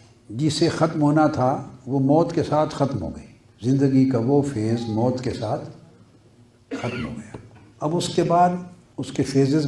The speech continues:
बदलते रहेंगे, मगर अब उसके बाद ज़िंदगी ने ख़त्म नहीं होना। कब्र की ज़िंदगी रहेगी, बरज़ख की ज़िंदगी, फिर रोज़े क़यामत की ज़िंदगी,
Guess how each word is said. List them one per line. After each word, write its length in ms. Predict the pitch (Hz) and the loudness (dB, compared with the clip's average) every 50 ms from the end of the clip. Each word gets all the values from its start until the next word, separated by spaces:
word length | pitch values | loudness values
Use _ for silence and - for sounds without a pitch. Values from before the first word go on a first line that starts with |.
| 120 | 0
बदलते 420 | 120 117 123 135 139 135 139 175 170 | 0 0 0 0 0 0 -2 -2 -2
रहेंगे, 460 | 160 131 117 117 107 101 107 131 143 139 127 | 0 0 0 0 0 -2 -2 -2 -4 -4 -4
मगर 220 | 131 123 127 123 | -4 -4 -2 -2
अब 200 | 143 151 151 156 | -2 -2 -2 -2
उसके 260 | 165 - - - 151 | -4 -6 -4 -4 -4
बाद 260 | 135 135 147 151 139 | -2 0 0 0 0
ज़िंदगी 400 | 110 139 170 175 175 175 180 185 | 2 2 2 2 2 2 2 2
ने 120 | 180 180 165 | 2 2 0
ख़त्म 340 | - - 147 139 139 123 117 | 0 0 0 0 0 0 2
नहीं 160 | 110 98 78 | 2 0 -2
होना। 260 | - - - - - - - - - _ - - - | -4 -6 -10 -14 -18 -20 -20 -20 -20 _ -12 -4 -2
कब्र 220 | 131 131 147 139 | 0 0 2 2
की 120 | 139 151 | 2 4
ज़िंदगी 400 | 131 127 143 139 143 139 135 135 | 4 6 6 6 6 4 4 4
रहेगी, 480 | 135 135 123 123 127 127 123 123 120 120 123 - - - - - | 2 2 2 2 2 0 0 -2 -4 -4 -6 -8 -10 -14 -16 -12
बरज़ख 540 | 101 101 131 127 113 110 127 - - - - | -6 -4 -2 -2 0 0 0 -2 -2 -4 -6
की 100 | - 101 | -6 -6
ज़िंदगी, 460 | 92 92 87 87 - - - - - - - - - - - - - - - - - - _ _ _ _ _ _ _ _ - _ _ _ _ _ - | -6 -6 -8 -8 -10 -12 -12 -10 -10 -10 -10 -12 -16 -16 -16 -16 -18 -20 -20 -20 -20 -20 _ _ _ _ _ _ _ _ -20 _ _ _ _ _ -10
फिर 120 | - 101 | -8 -4
रोज़े 340 | 95 123 135 139 131 131 127 123 | 0 2 2 4 4 4 2 2
क़यामत 500 | - 123 113 113 120 123 131 135 135 - | 2 0 2 2 2 2 2 2 0 0
की 80 | - 123 | -2 -2
ज़िंदगी, 460 | 107 117 117 110 117 113 104 107 104 | 0 0 0 0 0 -2 -2 -4 -8